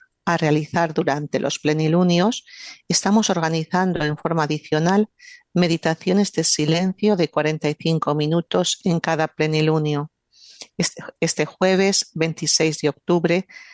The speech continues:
a las dieciséis treinta horas de Argentina, veintiuna treinta horas en España,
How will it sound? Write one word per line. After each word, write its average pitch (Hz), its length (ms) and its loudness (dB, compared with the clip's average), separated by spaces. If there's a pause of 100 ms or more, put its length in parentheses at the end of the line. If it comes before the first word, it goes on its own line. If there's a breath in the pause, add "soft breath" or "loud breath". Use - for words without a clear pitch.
(260 loud breath)
a 180 100 -2
las 170 140 2
dieciséis 185 520 0
treinta 165 380 -2
horas 160 240 0
de 165 60 -2
Argentina, 202 840 0 (300)
veintiuna 190 400 2
treinta 165 440 0
horas 143 480 -2
en 156 120 0
España, 180 640 0